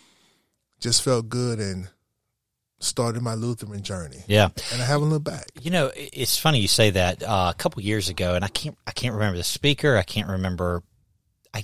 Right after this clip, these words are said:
Speaker 2: I really don't remember much around what I'm about to say, except for this one specific thing. We had a speaker at one of our Synod assemblies, and, um, it, it kind of big focus. I, I wanna say it was probably around,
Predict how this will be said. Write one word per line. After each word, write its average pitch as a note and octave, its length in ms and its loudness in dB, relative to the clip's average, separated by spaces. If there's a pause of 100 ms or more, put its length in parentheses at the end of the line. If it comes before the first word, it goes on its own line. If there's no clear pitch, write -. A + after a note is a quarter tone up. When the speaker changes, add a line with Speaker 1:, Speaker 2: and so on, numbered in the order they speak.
Speaker 2:
I A#2+ 60 2
really C3 280 6
don't A2 160 4
remember G2+ 320 2
much G#2+ 320 6
around G2 560 2 (100)
what G#2 160 2
I'm F#2+ 80 4
about F#2 280 0
to - 40 -8
say, A#2 300 2
except - 400 2
for A2 100 -4
this F#2+ 180 0
one G2+ 200 4
specific - 440 0
thing. A#2+ 260 0 (800)
We D#3 120 4
had D3 100 8
a G#2+ 60 6
speaker C#3+ 580 0
at G2 480 4 (140)
one C#3 160 2
of A2+ 80 2
our G2 80 8
Synod A2+ 320 4
assemblies, F2 640 -2 (160)
and, F#2+ 440 2 (120)
um, F#2 580 -2 (640)
it, D3+ 160 -8 (100)
it - 360 -12
kind F3+ 140 4
of G#2 120 -2
big D3+ 200 6
focus. C3 360 4
I, B2 80 8
I A#2+ 140 2
wanna F3+ 160 8
say A2+ 180 8
it G#2+ 60 6
was G2 120 -2
probably A#2 380 8
around, G2 560 4